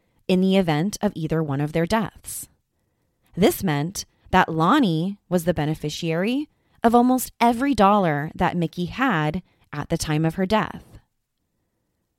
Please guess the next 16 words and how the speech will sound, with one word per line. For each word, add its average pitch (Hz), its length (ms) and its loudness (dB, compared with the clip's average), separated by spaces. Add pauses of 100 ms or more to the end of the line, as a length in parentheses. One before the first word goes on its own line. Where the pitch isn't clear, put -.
(640)
Even 320 280 4
though 392 120 4
Lonnie 208 400 4
was 190 160 0
cleared 175 460 -2
as 175 160 0
a 170 80 -2
suspect 147 720 -6
in 190 140 0
two 208 160 -4
thousand 180 500 -2
six, - 520 -12 (920)
by 240 140 6
two 302 220 0
thousand 339 420 0
eight, - 380 -8